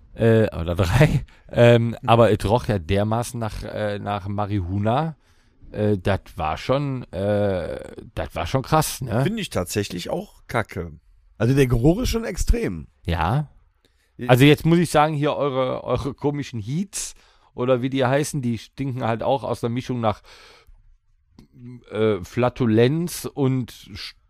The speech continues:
Speaker 1: St-, geschimmeltem Stroh.
Speaker 2: Aber nur für
Speaker 1: Irgendwie
Speaker 2: die,
Speaker 1: so.
Speaker 2: die das nicht rauchen.
Speaker 1: Ja, ja. Ne?
Speaker 3: Ich, ich finde, also für mich hat das zwei Aspekte. Ich persönlich mag den Geruch halt wirklich gar nicht.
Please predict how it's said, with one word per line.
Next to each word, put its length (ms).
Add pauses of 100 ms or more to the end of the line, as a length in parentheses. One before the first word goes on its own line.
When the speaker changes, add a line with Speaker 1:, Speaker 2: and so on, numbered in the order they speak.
(600)
Speaker 1:
St-, 840 (300)
geschimmeltem 560
Stroh. 380
Speaker 2:
Aber 160
nur 140
für 60
Speaker 1:
Irgendwie 180
Speaker 2:
die, 60
Speaker 1:
so. 180
Speaker 2:
die 60
das 100
nicht 240
rauchen. 360
Speaker 1:
Ja, 140
ja. 240 (320)
Ne? 260
Speaker 3:
Ich, 180
ich 100
finde, 180
also 160
für 120
mich 160
hat 100
das 140
zwei 200
Aspekte. 440
Ich 80
persönlich 420
mag 280
den 160
Geruch 360
halt 200
wirklich 440 (240)
gar 240
nicht. 400